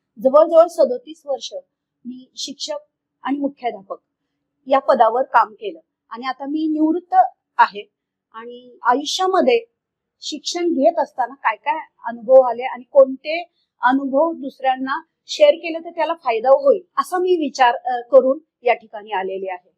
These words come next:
आरोग्य प्रत्येकाचंच महत्वाचं आहे, पण शिक्षकाचं स्वतःचं आरोग्य सगळ्यात जास्त महत्वाचं आहे. आता तुम्ही म्हणाल, "शिक्षकाचंच आरोग्य का महत्वाचं?"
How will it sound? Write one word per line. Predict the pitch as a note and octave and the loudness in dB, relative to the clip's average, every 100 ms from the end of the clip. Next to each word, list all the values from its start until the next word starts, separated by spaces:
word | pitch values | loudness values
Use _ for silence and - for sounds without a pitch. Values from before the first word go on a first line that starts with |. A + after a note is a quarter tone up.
| - | 0
आरोग्य | B3+ E4 F#4+ G4+ | 2 4 0 -8
प्रत्येकाचंच | G4+ F#4+ G4 G4 F#4+ F#4 - | -10 -10 -8 -2 -2 -2 -10
महत्वाचं | D4+ G#3 - F3+ - E3+ | -10 -10 -12 -18 -18 -20
आहे, | _ - | _ 0
पण | F4+ F4+ | 0 0
शिक्षकाचं | - E4 - F#4 F4+ F4+ | -4 -6 -8 -12 -10 -10
स्वतःचं | F#4+ - D4+ - C4 C#4 - E4+ | -14 -6 -4 -2 -4 -6 -12 -12
आरोग्य | B3+ B3 B3+ D#4 | -12 -12 -14 -16
सगळ्यात | - G#3+ G3+ G#3 | -16 -12 -10 -8
जास्त | G#3+ - G#3+ | -10 -12 -20
महत्वाचं | F#3+ - _ | -20 -20 _
आहे. | _ _ - | _ _ -20
आता | D4+ | -4
तुम्ही | E4+ F4 | 2 4
म्हणाल, | E4 F#4 | 4 2
"शिक्षकाचंच | F#4 E4+ - D#4 D#4+ E4 | 0 -4 -4 -4 -6 0
आरोग्य | D#4+ D4 D4 D4+ | 2 2 0 0
का | D4+ C#4+ | 2 2
महत्वाचं?" | C4+ B3 G#3+ G#3+ | 2 -2 -4 -4